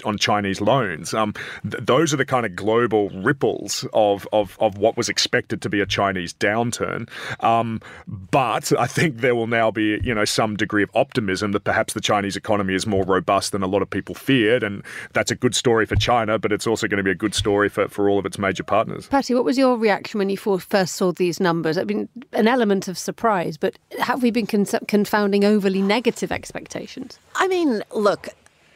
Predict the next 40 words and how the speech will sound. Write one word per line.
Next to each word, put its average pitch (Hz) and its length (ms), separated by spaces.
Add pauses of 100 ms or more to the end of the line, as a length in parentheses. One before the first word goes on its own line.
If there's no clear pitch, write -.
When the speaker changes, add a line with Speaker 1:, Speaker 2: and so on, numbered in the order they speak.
(140)
Speaker 3:
l-, 202 300
let 214 200
me 220 80
put 196 120
it 165 120
this 156 180
way, 147 140
and 139 80
I, 120 160
I 131 80
just 135 200
mentioned 120 300
I 107 80
came 117 220
from 117 160
Marrakesh 113 580
for, - 200 (100)
you - 80
know, 117 100
there - 140
were 113 120
t-, - 180 (100)
thousands 151 840
of 139 200
representatives 131 800
and 120 120
economists 127 760
and 127 120 (180)
everybody 143 500 (320)
giving 139 320
projections 127 920
and 120 360
estimates 127 600
of 135 320
what 151 160 (120)
the 147 120
future - 380
economy 131 640 (280)
is 143 140
gonna 143 240